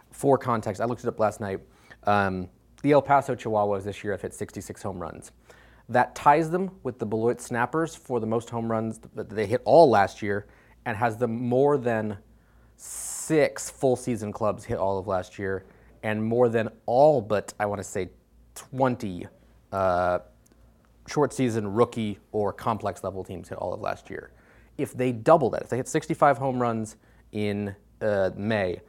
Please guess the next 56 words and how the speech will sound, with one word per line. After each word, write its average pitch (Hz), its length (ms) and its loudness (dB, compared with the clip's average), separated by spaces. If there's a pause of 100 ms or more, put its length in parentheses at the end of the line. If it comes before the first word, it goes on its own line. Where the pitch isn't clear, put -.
(320)
they're 117 200 2
gonna 113 280 0 (600)
eclipse 123 380 -2
all 123 180 -2
but, 120 200 0
I 107 60 -2
wanna 107 200 -6
say, 98 280 -6
ten 117 420 -4
full 98 240 -6
season 92 260 -12
clubs - 260 -10
from 95 140 -18
last - 260 -16
year. - 200 -14 (320)
That 180 240 2
is 156 100 2
what 143 180 2
we're 131 140 -2
dealing 92 380 -8
with. - 260 -12 (300)
And 120 120 -6
on 135 140 -2
the 127 180 -4
East - 240 -4
Coast, 101 380 -6
it's 110 140 -12
gonna 117 160 -2
start 113 280 0
happening 110 360 0
'cause 117 160 -8
it's 123 80 -10
been 104 180 -8
cold 92 380 -8 (160)
on 95 320 -10
the 92 120 -10
East 95 200 -14
Coast, 92 180 -6
especially 98 320 -10
the 95 100 -10
Northeast. 92 480 -12 (340)
Once 185 200 2
it - 80 4
warms 151 320 0
up 139 180 4
there, 156 280 0 (160)
you're 135 140 0
gonna 135 140 -2
see - 140 -8
that 110 180 0
effect 107 460 -2
in 101 160 -8
the 98 100 -6
I 95 220 0
L 92 200 -4
too. 92 380 -10